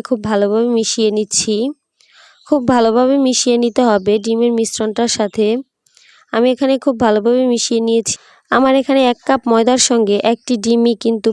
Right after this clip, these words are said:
পারফেক্ট হয়েছে, আপনাদের আরও কম বা বেশিও হতে পারে। এখানে আর কোনো কিছু অ্যাড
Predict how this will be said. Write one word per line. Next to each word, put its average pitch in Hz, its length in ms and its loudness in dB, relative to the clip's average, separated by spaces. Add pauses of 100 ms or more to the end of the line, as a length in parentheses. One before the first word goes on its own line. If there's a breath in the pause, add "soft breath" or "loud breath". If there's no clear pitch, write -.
পারফেক্ট 226 540 0
হয়েছে, 208 380 0 (920 soft breath)
আপনাদের 262 480 0 (140)
আরও 240 120 2 (100)
কম 214 200 2
বা 240 60 2 (120)
বেশিও 233 380 0
হতে 208 180 -2 (100)
পারে। 202 220 0 (1120 soft breath)
এখানে 277 320 0 (100)
আর 262 80 2
কোনো 262 200 0 (100)
কিছু 254 220 -2
অ্যাড 233 180 0